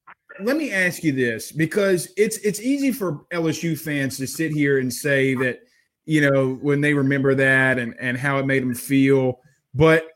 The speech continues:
after the game, in that locker room, what was that feeling like, taking down the number one team in the nation,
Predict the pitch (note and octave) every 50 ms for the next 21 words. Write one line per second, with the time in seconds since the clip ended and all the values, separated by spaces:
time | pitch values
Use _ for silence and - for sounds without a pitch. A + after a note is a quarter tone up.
0 | _ - - - G3 B3 D4+ C#4 C#4+ B3+ G3 D#3 C3+ B2 B2+ A#2 G#2+ G2 F#2+ F#2+
1 | G2 - _ _ E3+ F#3+ G#3 G#3 F#3+ E3+ D#3+ D#3 D3+ D3 C#3+ D3 C#3+ B2 B2 A#2+
2 | A#2 A2 G#2 G2+ F#2+ - - - - _ _ _ _ _ _ _ _ _ C#3+ C#3
3 | F#3 C4 C4 B3 A#3+ F#3 F#3 G#3+ E3+ - - - - F#3+ F#3 F3 D#3 D3+ D3+ D3
4 | C#3+ C#3+ - - - - G3 F#3+ - G3+ F#3 E3 F3 D#3+ D#3 D3+ D3 C3+ C#3 D3+
5 | D#3+ E3+ E3 D#3+ D3+ C#3+ - - - D#3+ D#3+ D3 C#3 B2 A#2 B2 C#3 C#3+ C#3+ C3+
6 | - - A#2+ A2 A2 A#2 A#2